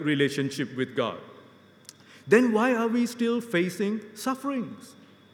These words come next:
I, I think this is a question that is in the heart and mind of almost every person. If I'm really been justified, I'm in a right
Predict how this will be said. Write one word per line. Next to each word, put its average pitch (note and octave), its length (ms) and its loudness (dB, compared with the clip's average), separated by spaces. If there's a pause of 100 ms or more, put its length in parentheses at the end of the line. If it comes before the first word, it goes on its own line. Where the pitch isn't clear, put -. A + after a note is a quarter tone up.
(440)
I, G#3+ 220 4
I A3+ 40 10
think C#4 160 4
this B3+ 140 4
is A#3+ 140 4
a G#3+ 40 8
question A#3+ 420 8
that A3 160 6
is G#3 200 6
in G3+ 160 6
the F#3 120 4
heart A3 300 0 (140)
and G3 140 2
mind G#3 500 2
of F3+ 160 2 (280)
almost G#3+ 340 4
every F#3+ 240 2
person. G#3 480 -2 (840)
If F3+ 100 4
I'm G3 560 4
really B3+ 640 4 (420)
been F3+ 160 4
justified, D#3+ 640 0
I'm F#3 160 4
in F3 100 2
a D#3 80 4
right E3+ 240 4